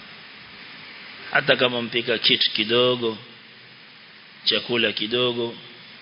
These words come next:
ukatia kibakulini kidogo, ukampekea na mwendo, au jirani hiyo, eh,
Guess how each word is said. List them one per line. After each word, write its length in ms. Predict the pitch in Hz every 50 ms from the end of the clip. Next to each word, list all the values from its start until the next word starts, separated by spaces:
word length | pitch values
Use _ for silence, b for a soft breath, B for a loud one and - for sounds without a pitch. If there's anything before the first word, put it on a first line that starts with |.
| - - - - - - - - - - - - - -
ukatia 520 | 113 107 - 117 117 107 - 120 123 120
kibakulini 800 | - - 117 120 120 110 - - 120 117 123 123 120 117 113 107
kidogo, 460 | - 110 113 127 131 139 135 131 131
ukampekea 640 | 123 117 123 113 113 110 113 113 110 - 117 117 113
na 160 | 113 113 113
mwendo, 480 | 117 120 127 127 127 123 127 120 113 117 - - - - - - - - - - - - - - - - - - - - -
au 220 | 107 107 107 107
jirani 500 | 104 104 104 107 107 117 123 120 120 123 123
hiyo, 300 | 127 131 131 123 120 127 - - - - - - - - - - - - - - - - - - - - - - - - - - -
eh, 320 | - 104 113 117 139 160